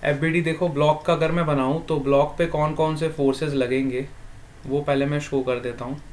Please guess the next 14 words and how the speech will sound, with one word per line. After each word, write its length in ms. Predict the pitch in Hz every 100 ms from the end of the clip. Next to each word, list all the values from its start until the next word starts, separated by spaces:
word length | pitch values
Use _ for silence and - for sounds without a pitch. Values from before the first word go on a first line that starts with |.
| -
जैसे 280 | 135 123 143 -
F 240 | 139 -
force 260 | 156 156 151
इधर 180 | 139 143
लग 160 | 139
रहा 120 | 135
है, 100 | 147 - - - - - - - -
तो 280 | 127 123 - - -
horizontal 560 | - 143 143 151 147 156
component 500 | 151 143 151 151 147
इसका 240 | 147 - 147
क्या 160 | 147
हो 120 | 139
जाएगा, 320 | 135 135 135